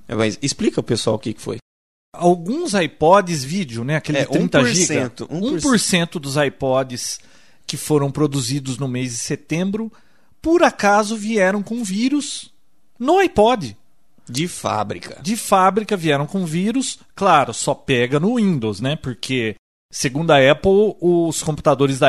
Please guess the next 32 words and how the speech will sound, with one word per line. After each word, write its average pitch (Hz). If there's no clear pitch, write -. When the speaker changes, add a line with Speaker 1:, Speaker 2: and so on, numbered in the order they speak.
Speaker 2:
Apple, 208
eles 208
são 190
perfeitos, 170
não 202
pegam 160
vírus. 117
Agora, 143
a 226
Apple, 170
ao 170
invés 160
de 143
se -
desculpar, 156
cê, 262
cê -
ficou -
sabendo 135
que -
o 131
McDonald's 120
estava 120
distribuindo 131
M 120
P 127
três 123
players 123
de 139
graça 131
no 113
Japão? 113